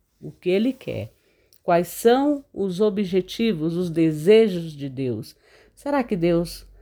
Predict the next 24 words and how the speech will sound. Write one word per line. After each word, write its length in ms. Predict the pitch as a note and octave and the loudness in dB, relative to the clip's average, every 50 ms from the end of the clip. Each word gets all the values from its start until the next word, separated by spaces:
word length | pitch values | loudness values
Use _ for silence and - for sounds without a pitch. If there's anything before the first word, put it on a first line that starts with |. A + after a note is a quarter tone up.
| - - - - | -20 -20 -12 -2
quer 300 | - A#3 A#3 A3+ A3 A3+ | 2 4 4 4 2 0
que 80 | - | -2
realmente 580 | F3+ D#3+ G3 A3 A3+ A3 G#3 G#3 G#3+ G#3+ - - | -2 0 2 2 4 4 4 4 4 2 0 -2
a 60 | F#3 | -2
humanidade 640 | F3 F3 E3+ E3 E3+ E3 D3+ C#3+ D#3+ D3+ D#3 D3 C3+ | -2 0 2 2 2 2 0 0 -2 -2 -2 -4 -6
sofra, 840 | C3+ - - - - F3 F3 F3 - E3+ - - - C#3+ C#3+ C#3 B2 - _ _ _ _ _ _ _ | -10 -12 -14 -8 -2 2 2 2 2 0 -2 -10 -18 -16 -16 -16 -16 -18 _ _ _ _ _ _ _
que 80 | _ - | _ -2
a 60 | D#3+ | 0
humanidade 640 | E3 E3+ E3+ D#3+ E3 E3 D3+ C#3+ D#3+ D#3 D#3 D3 - | 2 2 4 4 4 4 2 2 0 -2 -2 -2 -6
passe 380 | D#3 - D#3 D#3 C#3+ - - - | -10 -10 -10 -10 -10 -12 -16 -20
fome, 640 | - - - D#3+ E3 E3 E3 D#3+ C#3+ C3+ C3 C3 B2+ _ _ _ _ _ _ _ | -18 -4 0 2 4 4 4 4 2 0 -4 -6 -10 _ _ _ _ _ _ _
que 80 | - F3 | -8 -4
a 80 | F3+ | -4
humanidade 960 | F3+ F3 E3+ E3+ E3+ E3+ E3 D#3 D3 E3 D#3+ D#3+ D#3+ C#3+ D3 D#3+ D3 C#3+ D3 - - | -2 -2 -2 -2 0 0 -2 -2 -2 -2 -2 -2 -2 -4 -4 -6 -6 -6 -8 -8 -4
passe 420 | F3 F3+ F#3 F3+ F3+ - - F3 | -2 -2 -2 -2 -4 -8 -6 -4
necessidade, 1300 | E3+ D#3+ D#3 D#3 - - D3+ D3+ - - - B2 B2 D#3 D#3+ D#3+ D#3+ D#3 D3+ D3 C#3+ C3 C3+ C3+ C#3+ - | -4 -4 -4 -4 -6 -8 -8 -8 -10 -16 -10 -4 0 2 2 4 2 2 2 0 -2 -4 -6 -10 -8 -4
tenha 260 | - F3+ F#3+ G3 F#3+ F3+ | 0 2 2 2 2 0
di-, 240 | D3+ C#3+ D#3+ - - _ _ _ | -2 -6 -10 -12 -14 _ _ _
tenha 260 | F#3 F3+ F#3 F3+ E3+ | 2 4 4 4 2
dificuldades, 1300 | D3 D3+ D#3 - D#3+ D#3 - - A#2+ B2 B2+ C#3 D#3 E3 E3 E3 D#3 D#3 D3 C#3 C#3 C#3+ C#3+ C#3 - - - | 0 -4 -6 -8 -10 -10 -10 -12 -12 -8 -4 -2 2 2 2 2 2 0 -2 -4 -6 -8 -8 -10 -12 -14 -10
é, 440 | - C#3+ C#3+ C#3 C3+ C3+ B2+ - - - | -8 -6 -4 -4 -4 -4 -4 -6 -8 -8
existenciais? 1200 | D3+ E3 D3 D#3 D#3+ - - D3+ C#3+ C#3 - - - D3+ D#3 D#3+ D3+ C#3 B2+ B2 A#2+ - - _ _ _ _ _ _ _ _ _ _ _ _ _ _ - _ - - - _ _ _ | -6 -6 -6 -8 -10 -6 -2 -2 -2 -2 -2 -4 -4 -2 0 2 2 0 0 -2 -4 -8 -16 _ _ _ _ _ _ _ _ _ _ _ _ _ _ -20 _ -20 -20 -20 _ _ _
Quando 360 | _ - G#3 C#4 F4 E4 E4 | _ 4 6 8 8 6 6
lemos, 880 | C#4 A3 F#3+ E3+ E3+ F3 F3+ F3+ E3+ D3+ C#3+ C#3 C#3 C#3+ - - - | 4 2 2 4 4 4 4 4 4 2 2 -2 -4 -8 -14 -18 -20